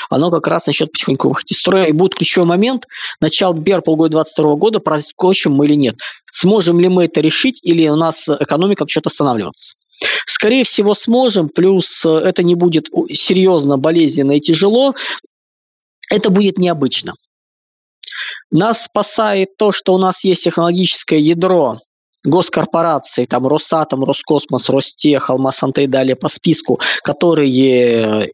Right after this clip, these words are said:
имеют возможности и производственные мощности, которые, да, не самые совершенные, не самые мощные, но заткнуть ды-,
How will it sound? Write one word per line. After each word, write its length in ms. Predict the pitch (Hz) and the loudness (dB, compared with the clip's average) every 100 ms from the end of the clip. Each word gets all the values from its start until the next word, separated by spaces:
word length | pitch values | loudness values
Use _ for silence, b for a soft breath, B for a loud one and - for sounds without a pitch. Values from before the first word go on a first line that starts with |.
| - | 0
имеют 420 | 170 190 151 - | 2 4 0 0
возможности 840 | 147 147 190 160 131 123 - - | 0 2 2 2 0 -2 -4 0
и 360 | 127 127 - 160 | 2 2 0 -2
производственные 580 | 160 160 160 151 160 | 0 2 0 0 2
мощности, 540 | 175 151 - 127 - 123 | 2 2 -2 -4 -2 -4
которые, 380 | 135 - 156 151 | -2 -2 0 0
да, 160 | 156 | 0
не 120 | 139 160 | 0 0
самые 380 | - 165 147 | 0 0 0
совершенные, 640 | 131 147 143 - 196 202 165 | -2 -2 -2 -2 -2 0 0
не 120 | 135 | 0
самые 300 | - 143 139 | -2 -2 0
мощные, 360 | 156 196 - 135 | 2 0 0 0
но 120 | 135 | 0
заткнуть 380 | 135 - 175 139 | 0 0 -2 0
ды-, 200 | 147 | 0